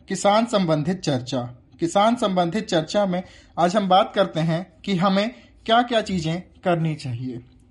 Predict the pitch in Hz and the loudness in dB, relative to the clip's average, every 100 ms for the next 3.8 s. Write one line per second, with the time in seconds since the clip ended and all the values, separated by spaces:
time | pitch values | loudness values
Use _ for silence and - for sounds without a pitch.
0 | - 143 147 196 190 190 185 175 180 170 | -10 -4 -2 -2 -4 -4 -2 -2 -4 -2
1 | 180 180 247 - - _ _ _ _ 190 | 2 2 0 -10 -20 _ _ _ _ -14
2 | - _ _ 233 233 240 190 131 123 - | -14 _ _ 2 2 2 0 -2 -6 -18
3 | _ _ _ - 170 180 208 | _ _ _ -4 0 2 2